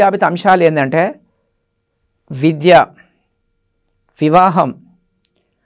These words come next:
విడాకులు, విద్యుత్ శక్తి, జనాభా నియంత్రణ, అడవులు,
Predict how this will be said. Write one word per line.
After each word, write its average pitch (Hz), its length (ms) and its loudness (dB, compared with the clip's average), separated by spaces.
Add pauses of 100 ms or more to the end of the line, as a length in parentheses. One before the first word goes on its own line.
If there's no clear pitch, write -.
(160)
విడాకులు, 165 640 0 (1200)
విద్యుత్ 160 400 -2
శక్తి, 160 300 -4 (1160)
జనాభా 185 500 2
నియంత్రణ, 165 440 -2 (1040)
అడవులు, 170 440 2